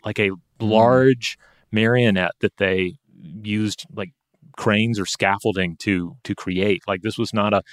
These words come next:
Speaker 1: it's not stop motion. It's not, uh, you know, certainly <laughs> not C G I. Uh, so it has a, it, it looks kinda bad, as you might expect, but also wonderful. And it definitely has a physical reality that you can get behind.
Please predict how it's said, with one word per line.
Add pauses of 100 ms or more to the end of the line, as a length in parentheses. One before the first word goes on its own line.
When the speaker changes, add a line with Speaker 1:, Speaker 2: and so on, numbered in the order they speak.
Speaker 1:
it's
not
stop
motion.
It's
not, (560)
uh,
you
know,
certainly
<laughs>
not
C
G
I. (400)
Uh,
so
it
has
a, (340)
it,
it
looks (240)
kinda
bad,
as
you
might
expect,
but
also (340)
wonderful.
And
it
definitely
has
a
physical
reality
that
you
can
get
behind.